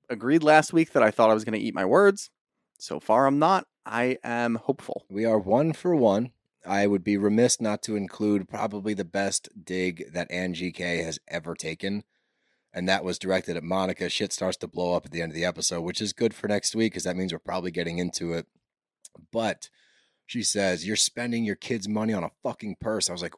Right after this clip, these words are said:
Speaker 2: "Ooh, shit."
Speaker 1: Yeah, that's a good one.
Speaker 2: That's
Speaker 1: That,
Speaker 2: heavy.
Speaker 1: that immediately comes right back to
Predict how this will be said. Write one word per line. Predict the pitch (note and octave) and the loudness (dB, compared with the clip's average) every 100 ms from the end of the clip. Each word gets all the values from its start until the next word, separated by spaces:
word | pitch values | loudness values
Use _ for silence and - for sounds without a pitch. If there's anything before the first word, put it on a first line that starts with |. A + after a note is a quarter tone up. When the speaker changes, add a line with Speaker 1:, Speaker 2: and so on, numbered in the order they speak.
| - | -8
Speaker 2:
"Ooh, | C3 C3+ C3 A2+ E2 D2 | 2 6 8 6 4 -2
shit." | - - - A#2 - _ | -6 -4 0 0 0 _
Speaker 1:
Yeah, | A#2 A2 | -2 0
that's | B2 | 0
a | B2+ | -2
good | G#2+ | -2
one. | G2 - F#2+ | -4 -8 -8
Speaker 2:
That's | G#2 - - - | -8 -4 -6 -6
Speaker 1:
That, | - | 0
Speaker 2:
heavy. | C4+ G3+ | 0 4
Speaker 1:
that | F3+ A3 | 4 4
immediately | F#3 E3+ F#3 F3 C#3+ C3 | 4 2 4 4 4 0
comes | C#3+ B2 A2+ | 0 0 0
right | A2+ A#2+ - | 4 4 4
back | A2 G#2+ - | 2 2 -2
to | A#2 G#2+ G2+ F#2+ | -2 -2 -2 -4